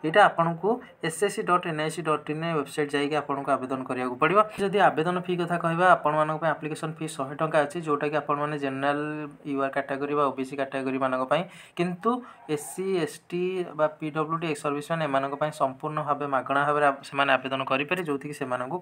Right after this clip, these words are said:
କୌଣସି ପ୍ରକାରରେ ଫି ଦେବାକୁ ପଡ଼ିବ ନାହିଁ। ତ ଆମେ ପ୍ରଥମେ ଡିସ୍କସନ୍ କରିଥିଲେ, ଯେତେବେଳେ ଭିଡ଼ିଓ ଫାଷ୍ଟରେ କହିଥିଲି, ଆପଣଙ୍କୁ କେବେ ସୁଦ୍ଧା ଆପଣଙ୍କୁ ପେମେଣ୍ଟ କରିବାକୁ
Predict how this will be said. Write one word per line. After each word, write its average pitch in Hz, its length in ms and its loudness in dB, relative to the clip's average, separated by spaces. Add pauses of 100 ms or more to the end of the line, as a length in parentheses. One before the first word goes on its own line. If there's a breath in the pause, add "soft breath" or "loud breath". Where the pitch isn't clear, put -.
କୌଣସି 131 360 0
ପ୍ରକାରରେ 131 380 -4
ଫି 139 80 -6 (100)
ଦେବାକୁ 123 220 -2 (100)
ପଡ଼ିବ 120 220 4 (520 loud breath)
ନାହିଁ। 117 160 2 (540 loud breath)
ତ - 20 -10 (100)
ଆମେ 202 200 2
ପ୍ରଥମେ 190 360 0
ଡିସ୍କସନ୍ 170 380 -4
କରିଥିଲେ, 175 260 0
ଯେତେବେଳେ 165 220 -2
ଭିଡ଼ିଓ 156 240 -2
ଫାଷ୍ଟରେ 151 320 0
କହିଥିଲି, 151 360 0
ଆପଣଙ୍କୁ 143 380 -2 (560 loud breath)
କେବେ 139 320 2
ସୁଦ୍ଧା 143 340 -2
ଆପଣଙ୍କୁ 147 340 -2
ପେମେଣ୍ଟ 135 300 0
କରିବାକୁ 135 260 0